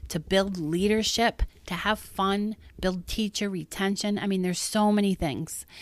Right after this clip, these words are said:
So what I want you to do is have a plan. What is your plan for staff meetings?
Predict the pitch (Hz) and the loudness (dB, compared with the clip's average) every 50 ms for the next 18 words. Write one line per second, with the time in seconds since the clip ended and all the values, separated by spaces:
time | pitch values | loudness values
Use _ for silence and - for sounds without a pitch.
0 | - - - - - - - - - 247 233 254 294 339 349 320 - - 226 202 | -14 -12 -12 -12 -12 -12 -8 -2 0 4 6 6 6 6 6 4 4 2 2 2
1 | 196 165 170 190 190 175 170 - - - 147 165 185 175 - - 151 - - - | 2 4 4 4 4 4 2 0 2 2 2 2 2 -2 -4 -4 -4 -4 -4 -6
2 | 147 - - - - - - - - 180 202 240 294 349 339 285 - 208 202 208 | -8 -8 -8 -10 -12 -12 -16 -12 -6 0 2 4 4 4 4 4 4 6 8 8
3 | 214 208 - - 202 185 185 185 175 - 185 - - - - 160 151 151 - - | 8 8 6 6 6 6 6 4 4 2 -2 -2 -2 2 4 4 4 4 2 0
4 | 151 143 127 90 78 - - - - - | -2 -2 -2 -2 -6 -8 -10 -14 -16 -20